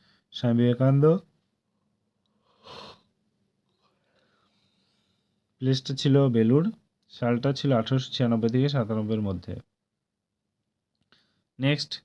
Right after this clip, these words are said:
Servant of India সোসাইটির প্রতিষ্ঠাতা হচ্ছে গোপালকৃষ্ণ গোখলে। Servant of India সোসাইটির প্রতিষ্ঠাতা হচ্ছে গোপালকৃষ্ণ গোখলে। সালটা ছিল উনিশশো পাঁচ।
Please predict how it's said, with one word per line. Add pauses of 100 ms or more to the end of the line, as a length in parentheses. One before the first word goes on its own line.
(480)
Servant
of
India
সোসাইটির
প্রতিষ্ঠাতা
হচ্ছে
গোপালকৃষ্ণ
গোখলে। (680)
Servant
of
India
সোসাইটির
প্রতিষ্ঠাতা
হচ্ছে (580)
গোপালকৃষ্ণ
গোখলে। (320)
সালটা
ছিল
উনিশশো
পাঁচ।